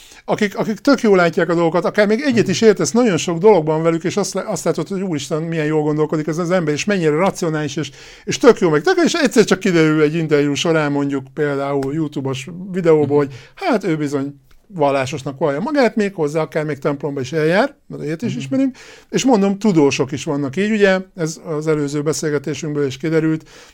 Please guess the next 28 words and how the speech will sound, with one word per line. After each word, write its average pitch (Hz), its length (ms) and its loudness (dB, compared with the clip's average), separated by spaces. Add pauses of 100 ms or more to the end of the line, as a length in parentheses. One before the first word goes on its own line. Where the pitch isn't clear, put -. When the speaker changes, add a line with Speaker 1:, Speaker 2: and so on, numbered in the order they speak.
Speaker 1:
aki, 139 340 -2 (520)
ö, 156 260 -6 (480)
tudományos, 147 640 -2
ö, 147 300 -4
körökben 143 440 -2
jártas, 190 560 0 (360)
ők 156 240 -6
is 135 120 -6
azt 151 200 -2
mondták, 156 380 -4
tehát 147 160 -6
azok 135 220 -10
a 131 40 -6
vendégeink, 147 520 -4 (300)
ateista 135 380 -8
vendégeink, 160 440 -4
ők 135 120 -10
is 127 120 -18
azt 156 120 -12
mondták, 160 260 -6
igen, 139 260 0
ők 147 200 -4
ismernek 131 480 -10
ilyeneket, 139 460 -8
akik 143 220 -12
tudósok, 135 460 -10
és 156 220 -6
hát 170 300 -8